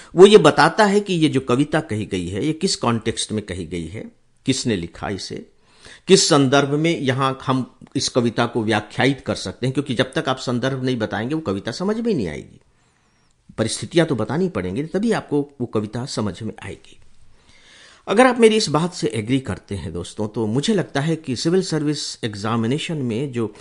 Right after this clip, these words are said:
पढ़ाए जाने का तरीका होना चाहिए, या आप अपनी तरफ से ही तैयारी कर रहे हैं तो अपनी तरफ से ही पढ़ने का जो आपका तरीका होना चाहिए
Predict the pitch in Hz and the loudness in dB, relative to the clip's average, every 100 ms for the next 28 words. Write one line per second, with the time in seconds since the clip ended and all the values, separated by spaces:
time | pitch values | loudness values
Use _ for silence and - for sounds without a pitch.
0 | - - 139 131 170 202 139 113 113 101 | -20 4 6 6 4 2 2 0 0 -2
1 | 98 95 95 92 85 82 78 - 80 87 | -4 -4 -4 -6 -8 -8 -10 -12 -12 -12
2 | 247 _ _ - - 143 139 151 - 135 | -14 _ _ -20 0 4 6 4 2 -2
3 | 170 165 127 117 - 202 233 123 110 107 | 4 4 4 0 4 2 4 2 2 0
4 | 107 104 95 92 101 113 - - 160 165 | -2 -4 -6 -4 -4 -4 -4 -2 -2 2
5 | 226 220 135 131 - - 180 254 156 139 | 2 4 2 2 0 2 4 4 2 0
6 | 135 123 110 110 101 - 101 98 127 147 | -2 -2 -2 -2 -4 -6 -8 -6 -4 -4
7 | 110 87 87 - 85 - | -6 -8 -10 -12 -12 -10